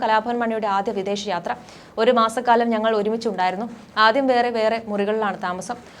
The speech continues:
ആദ്യം ഞാൻ നോക്കിയപ്പോൾ ഓർക്കസ്ട്രക്കാർ കിടക്കുന്ന മുറിയിൽ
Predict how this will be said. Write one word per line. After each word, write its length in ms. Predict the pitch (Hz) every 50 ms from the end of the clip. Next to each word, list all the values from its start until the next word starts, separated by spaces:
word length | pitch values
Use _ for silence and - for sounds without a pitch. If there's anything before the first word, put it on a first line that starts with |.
| - -
ആദ്യം 260 | 247 262 277 277 339
ഞാൻ 160 | 339 320 320
നോക്കിയപ്പോൾ 500 | 311 285 285 285 302 302 302 262 269 330 - - - - - -
ഓർക്കസ്ട്രക്കാർ 800 | - 240 226 214 214 - - - - 330 320 302 302 285 294 285 294 - - - - -
കിടക്കുന്ന 360 | - 233 240 240 240 262 269 285
മുറിയിൽ 340 | 262 247 240 240 226 214